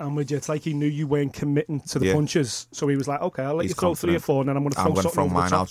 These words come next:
Speaker 2: I'll, I'll throw with you 'cause
Speaker 1: Yeah.
Speaker 2: mine, I'm throwing mine bad intentions. You're not throwing yours
Speaker 1: Yeah.
Speaker 2: like that.
Speaker 1: At what point in the fight did you, f-, did you, towards the end though, did you feel him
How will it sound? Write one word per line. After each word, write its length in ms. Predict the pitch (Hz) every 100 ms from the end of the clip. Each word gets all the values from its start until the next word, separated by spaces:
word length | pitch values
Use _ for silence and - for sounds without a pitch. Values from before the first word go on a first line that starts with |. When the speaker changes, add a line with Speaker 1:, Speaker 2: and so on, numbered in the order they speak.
| -
Speaker 2:
I'll, 60 | 95
I'll 40 |
throw 180 | 92 92
with 220 | 90 87
you 80 | 95
'cause 260 | - 87 - -
Speaker 1:
Yeah. 100 | - 87
Speaker 2:
mine, 180 | 92 -
I'm 140 | 92
throwing 240 | - 95 90
mine 180 | 87
bad 140 | 85 87
intentions. 460 | 87 90 76 85
You're 120 | 90 87
not 140 | 85
throwing 240 | - 87 87
yours 260 | 90 92 _ -
Speaker 1:
Yeah. 120 | 123
Speaker 2:
like 80 | 123
that. 140 | 92 90 _ _ _ _ -
Speaker 1:
At 100 | 202
what 140 | 214
point 240 | - 226 220
in 60 |
the 60 | 214
fight 220 | 202 165
did 140 | 185
you, 80 | 180
f-, 120 | -
did 200 | 175 185
you, 180 | 214 214 - -
towards 380 | - 185 202 202
the 120 | 190
end 180 | 185 202
though, 100 | 202
did 160 | 185 160
you 60 |
feel 380 | - - 185 185
him 120 | 190